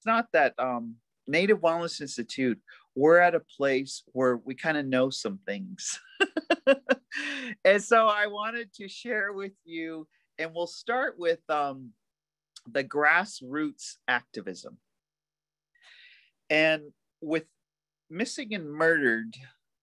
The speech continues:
Indigenous women and girls, transgender, two-spirit, you know, I, I began to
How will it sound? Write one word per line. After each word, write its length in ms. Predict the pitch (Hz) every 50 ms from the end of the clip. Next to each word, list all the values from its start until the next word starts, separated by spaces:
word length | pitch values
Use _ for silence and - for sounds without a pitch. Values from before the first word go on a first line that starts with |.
| _ _ _ _ _ _ _ _ _ -
Indigenous 640 | 131 131 131 151 165 165 160 165 160 156 147 147 -
women 640 | 135 131 135 143 143 135 123 120 117 117 120 120 123 - _ _ _ _ _ _ -
and 200 | 120 113 113 110
girls, 720 | - 139 139 139 139 139 139 135 135 131 - - - - _ _ _ _ _ _ _ _ _ _ _ _ _ _ _ _ _ _ -
transgender, 1040 | - 143 139 139 131 - - - - 131 135 135 131 123 127 123 120 117 120 120 135 _ _ _ _ _
two-spirit, 760 | - - 160 156 - - - - - 127 117 117 117 113 - _ _ _ _ _ _ _ _ - - - - - - - - _ -
you 100 | 151 151
know, 220 | 151 151 147 147
I, 380 | 147 143 143 135 120 - 135 143
I 40 | 135
began 440 | 127 156 147 135 175 175 180 185 -
to 120 | - 151